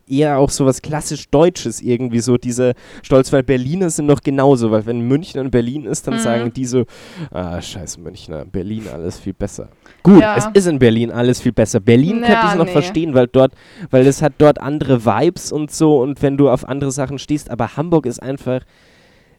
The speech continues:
Speaker 1: da nerven mich irgendwie so die Leute. In Berlin nerven mich die Leute nicht. In München, hab ich dir schon mal gesagt, nerven mich diese Urbayern, die mir so ein bisschen auf den Sack gehen.
Speaker 2: <laughs>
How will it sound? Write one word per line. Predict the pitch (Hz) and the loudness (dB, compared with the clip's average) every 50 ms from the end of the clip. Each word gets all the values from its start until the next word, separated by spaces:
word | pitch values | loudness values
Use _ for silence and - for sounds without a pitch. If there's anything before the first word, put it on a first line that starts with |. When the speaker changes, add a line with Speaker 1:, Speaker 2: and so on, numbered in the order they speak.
| _ _ | _ _
Speaker 1:
da | 135 117 | -4 -4
nerven | 123 127 127 143 165 196 - - - 180 170 | -2 -2 -4 -4 -4 -6 -10 -12 -10 -4 -4
mich | 165 160 - - 151 | -4 -4 -4 -6 -4
irgendwie | 156 156 160 156 156 151 | -4 -4 -2 -4 -4 -2
so | 147 156 | -2 0
die | 143 147 | 0 0
Leute. | 135 127 110 127 131 - 117 | 0 0 -2 -2 -6 -8 -12
In | 98 117 | -10 -6
Berlin | - 120 110 117 123 139 165 208 202 | -4 -2 -2 -2 -4 -8 -8 -8 -6
nerven | 175 160 143 165 - - 160 | -6 -4 -6 -6 -6 -4 -4
mich | 156 156 - | -4 -4 -4
die | - 135 | -6 0
Leute | 123 127 131 135 - 131 | 2 2 2 2 0 -6
nicht. | 120 123 143 160 190 - - - | -4 -2 -2 -2 -2 -4 -8 -6
In | 147 139 127 127 | -4 -4 4 6
München, | 139 165 196 - - 160 | 6 6 6 2 -6 -4
hab | 151 147 | -2 -2
ich | 143 - | -2 -2
dir | 131 123 | -6 -10
schon | - 143 | -8 -6
mal | 147 151 | -6 -6
gesagt, | 147 139 131 139 131 - _ 113 | -6 -6 -8 -8 -10 -10 _ -8
nerven | 110 107 123 - - 135 | -6 -6 -6 -6 -6 -8
mich | 135 131 | -8 -8
diese | - 123 120 110 117 - | -6 -8 -2 -2 -2 -2
Urbayern, | - 139 156 190 214 - - 117 117 127 143 143 147 151 | 0 0 0 0 0 0 0 0 0 0 0 -2 -2 -4
die | 139 139 139 | -6 -6 -2
mir | 143 143 135 | 0 0 0
so | 127 135 | 0 -2
ein | 131 120 | -2 -2
bisschen | 139 143 - - 139 - | -4 -6 -6 -8 -6 -4
auf | - 135 - | -6 -4 -4
den | - 311 | -6 -8
Sack | 294 277 240 - - - | -6 -6 -6 -6 -6 -10
gehen. | - 139 143 147 151 151 175 | -6 -4 -4 -4 -6 -8 -14
Speaker 2:
<laughs> | _ | _